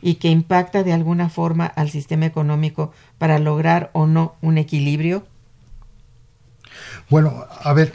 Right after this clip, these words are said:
Speaker 2: sobre eso, esta, este,
Speaker 1: La
Speaker 2: esta
Speaker 1: inversión, ¿quién la registra?
Speaker 2: ¿Quién, quién, quién, quién registra? Bueno,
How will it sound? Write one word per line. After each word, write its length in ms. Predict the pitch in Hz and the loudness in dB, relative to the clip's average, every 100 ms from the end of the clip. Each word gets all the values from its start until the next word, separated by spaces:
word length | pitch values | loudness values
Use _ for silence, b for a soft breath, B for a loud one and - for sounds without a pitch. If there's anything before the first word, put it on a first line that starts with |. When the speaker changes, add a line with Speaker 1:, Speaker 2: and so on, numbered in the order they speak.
| 127 | -8
Speaker 2:
sobre 400 | - 156 151 151 | 0 2 2 0
eso, 200 | 127 - - | -2 -4 -2
esta, 380 | 160 165 208 196 - | -2 0 0 0 0
este, 300 | 151 - - | -4 -4 -2
Speaker 1:
La 140 | 160 | 2
Speaker 2:
esta 20 | 185 | 4
Speaker 1:
inversión, 400 | 202 175 196 180 | 6 6 4 4
¿quién 160 | 233 | 4
la 100 | 214 | 4
registra? 420 | 180 156 151 139 | 4 2 0 2
Speaker 2:
¿Quién, 200 | 190 151 - | 2 2 0
quién, 280 | - 180 | 0 0
quién, 260 | 151 175 196 | 2 2 2
quién 240 | 147 190 | 2 2
registra? 520 | 190 165 - 143 - 185 | 4 2 2 0 0 2
Bueno, 360 | 170 156 120 | 4 4 2